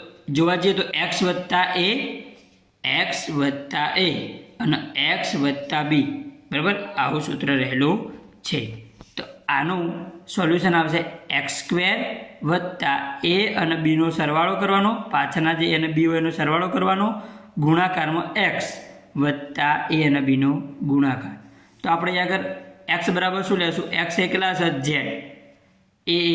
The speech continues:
એ ચાર અને બી એ ત્રણ. તો એક્સ વત્તા એ અને એક્સ વત્તા બીનું જે સોલ્યુશન આવે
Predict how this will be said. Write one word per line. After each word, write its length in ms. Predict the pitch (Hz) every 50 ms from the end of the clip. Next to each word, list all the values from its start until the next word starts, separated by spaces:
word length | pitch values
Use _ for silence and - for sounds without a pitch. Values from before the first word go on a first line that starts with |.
| 160
એ 20 | 165 165 165 165 - - - -
ચાર 240 | 180 156 143 131 131 - - - - -
અને 180 | 151 143 139 139
બી 260 | 135 139 156 151 147 135 135 139
એ 20 | 147 - - - - - -
ત્રણ. 240 | 156 135 120 110 110 113 - - - - - _ _ -
તો 60 | - -
એક્સ 220 | - 131 147 - -
વત્તા 300 | 160 151 139 - - 160
એ 60 | 156
અને 120 | 160 156 156
એક્સ 180 | 156 151 -
વત્તા 240 | 165 143 - 160 156
બીનું 260 | 151 147 143 156 151
જે 140 | 143 156 156
સોલ્યુશન 420 | 156 156 147 143 156 156 175 175 175
આવે 240 | 170 165 143 -